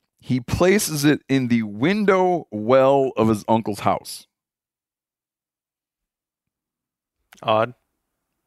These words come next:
Speaker 1: Keeping it safe?
Speaker 2: Uh, why? Yeah.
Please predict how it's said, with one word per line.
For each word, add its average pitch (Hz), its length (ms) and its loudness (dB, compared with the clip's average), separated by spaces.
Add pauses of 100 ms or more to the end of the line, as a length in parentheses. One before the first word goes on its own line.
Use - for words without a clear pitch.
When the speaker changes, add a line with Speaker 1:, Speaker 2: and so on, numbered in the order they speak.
(520)
Speaker 1:
Keeping 156 220 0
it 123 100 0
safe? 185 440 2 (880)
Speaker 2:
Uh, - 60 -20 (520)
why? 117 360 0
Yeah. 107 260 -6